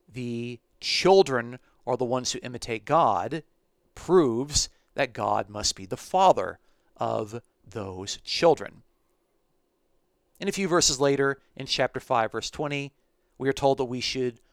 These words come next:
always be giving thanks for all things in the name of our Lord Jesus Christ to God, even the Father.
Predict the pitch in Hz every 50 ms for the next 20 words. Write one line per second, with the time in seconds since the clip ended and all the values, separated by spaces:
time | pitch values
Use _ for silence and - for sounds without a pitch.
0 | _ _ _ - 139 143 160 156 156 151 147 139 - - 143 139 117 - 139 131
1 | 113 127 127 123 120 120 120 117 _ _ _ _ _ _ _ _ - - - -
2 | 165 147 147 - - - - - - - - _ _ _ _ _ _ _ _ _
3 | - - 143 - 131 147 151 151 - - 147 139 135 135 131 117 - - - -
4 | 135 135 139 135 135 131 135 147 151 151 147 151 156 147 _ _ _ _ _ -
5 | - 135 135 - - - 135 135 135 139 135 135 135 135 123 127 123 123 123 123
6 | 113 - - 123 120 110 113 110 - - - 120 110 113 117 - - - - _
7 | _ _ _ _ - - - 240 277 269 196 135 127 98 87 87 85 87 101 123
8 | 160 165 _ _ _ _ _ _ _ _ _ - 165 165 151 - 123 113 107 110
9 | 120 127 - _ _ _ _ _ _ _ 117 117 - - 127 107 101 - - 53
10 | - -